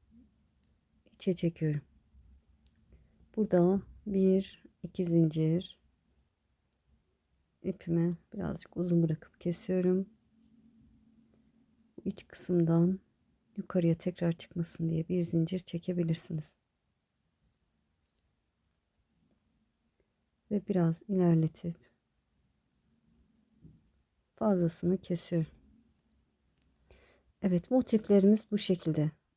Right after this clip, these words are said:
olacak arkadaşlar. Böyle olacak. Şöyle. Bu aradaki sütlü kahve olan kısmı, ıı, benim aldığım modelde kırçılı bir modeldi.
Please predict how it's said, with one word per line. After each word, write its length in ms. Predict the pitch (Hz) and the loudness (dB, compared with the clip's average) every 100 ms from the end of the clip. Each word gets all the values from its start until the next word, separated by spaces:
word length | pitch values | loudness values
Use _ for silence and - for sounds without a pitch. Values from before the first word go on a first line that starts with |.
| _ - | _ -6
olacak 400 | 156 151 151 151 | -4 -4 -4 -6
arkadaşlar. 720 | 151 147 151 - 170 185 185 | -6 -4 -4 -4 -2 -2 0
Böyle 240 | 170 156 | -2 -2
olacak. 760 | - 165 170 180 175 185 - _ _ _ _ _ _ _ _ _ _ _ _ _ _ _ _ _ _ _ _ _ | 0 0 0 0 0 -2 -12 _ _ _ _ _ _ _ _ _ _ _ _ _ _ _ _ _ _ _ _ _
Şöyle. 480 | - 185 165 170 185 _ _ _ _ _ _ _ _ _ _ _ _ _ _ _ _ _ _ _ _ _ _ _ _ _ | -12 -6 -2 -2 -4 _ _ _ _ _ _ _ _ _ _ _ _ _ _ _ _ _ _ _ _ _ _ _ _ _
Bu 100 | - 202 | -4 4
aradaki 420 | 202 196 202 202 | 4 4 0 -4
sütlü 360 | - 214 208 | -6 -4 -4
kahve 400 | - 190 165 165 | -2 2 4 2
olan 260 | 165 170 165 | 4 4 4
kısmı, 600 | 170 190 - 185 214 - - | 2 -6 -2 0 2 0 -2
ıı, 400 | 165 160 160 151 _ _ _ _ _ _ _ _ | -2 0 -2 -6 _ _ _ _ _ _ _ _
benim 220 | 185 180 180 | 2 4 6
aldığım 280 | 175 170 | 4 4
modelde 600 | 165 175 170 160 175 196 208 _ _ _ _ _ _ _ _ _ _ _ | 2 2 2 2 2 0 0 _ _ _ _ _ _ _ _ _ _ _
kırçılı 460 | - 208 - 190 175 | 2 2 4 2 2
bir 100 | 160 | 2
modeldi. 480 | 156 151 151 147 | 0 0 -4 -6